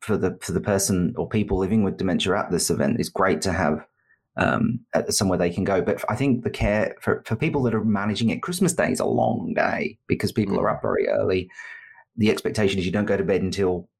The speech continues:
Speaker 1: way into the evening after you've done all these traditions or whatever it is that you've got going on. So you can, it can be a long day. It can be sixteen hour day or something, at least. And, um, you, everyone will need to take breaks if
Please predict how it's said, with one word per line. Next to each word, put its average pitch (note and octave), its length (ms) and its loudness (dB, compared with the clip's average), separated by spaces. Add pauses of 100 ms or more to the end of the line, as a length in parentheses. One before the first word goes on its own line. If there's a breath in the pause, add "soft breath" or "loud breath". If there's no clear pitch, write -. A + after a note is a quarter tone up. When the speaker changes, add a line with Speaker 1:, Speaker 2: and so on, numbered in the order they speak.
(140)
Speaker 1:
way G2 280 0
into G2+ 180 0
the F#2+ 120 0
evening F#2+ 320 2
after F#2 260 -2
you've F2 220 0 (240)
done F#2 380 0
all G#2+ 200 0
these F#2+ 460 -2 (140)
traditions G2+ 520 0
or F2+ 160 0
whatever G2+ 320 2
it G2 80 2
is - 140 0
that - 140 -2
you've F#2+ 160 0
got - 200 0
going G2 300 0
on. G2+ 260 0
So A#2 140 -2
you B2 180 0
can, C3 220 -2
it C3 100 0
can D#3 120 -2
be F3+ 100 -2
a C3+ 60 0
long C3+ 280 2
day. C#3 200 0
It - 80 -4
can F#2+ 120 -2
be F#2+ 160 0 (220)
sixteen - 520 0
hour G#2+ 260 0
day F#2+ 260 0
or - 100 -2
something, - 380 -4 (840 loud breath)
at G#2 120 -4
least. A#2+ 440 0
And, G#2+ 460 0 (120)
um, G2+ 600 2
you, A2+ 220 0
everyone B2 380 2
will F#2 100 0
need F2 180 0
to - 80 -10
take D#2 240 0
breaks - 560 0
if E2+ 200 4